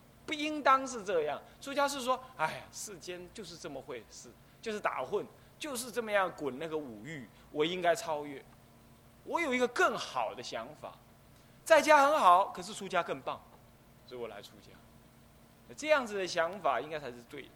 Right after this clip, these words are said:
所以发心出家，这怎么发心呢？这是不容易的。有人不安好心来出家，有没有这种人？有。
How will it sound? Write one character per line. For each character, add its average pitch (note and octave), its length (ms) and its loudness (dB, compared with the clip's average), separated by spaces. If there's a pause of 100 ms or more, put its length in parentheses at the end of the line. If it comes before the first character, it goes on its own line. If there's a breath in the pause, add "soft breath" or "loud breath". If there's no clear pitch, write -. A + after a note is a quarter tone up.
所 F#3 140 -2
以 D3 80 -4 (180 loud breath)
发 B3 320 4
心 A#3 320 -4
出 A3+ 240 -8
家， A3 180 -4
这 A#3+ 80 -6
怎 E3+ 240 2
么 C#3+ 160 -4
发 G3 320 0
心 C#3 380 -8
呢？ G2+ 80 -16 (100)
这 F#3+ 140 -14
是 D3 80 -18
不 D#3 160 -10
容 C#3 240 -6
易 C#3 160 -16
的。 - 60 -20 (1300)
有 F#3+ 120 0
人 A#3 120 0
不 E4 100 4
安 C#4 180 8
好 E3+ 220 4
心 F#3 220 -6
来 D#3+ 120 2
出 E3+ 200 -10
家， D3+ 240 -6
有 C#3+ 80 -10
没 D#3+ 80 -6
有 D#3 60 -4
这 D#3 60 -10
种 D#3 120 -8
人？ C3+ 180 -8 (240)
有。 B2+ 480 -4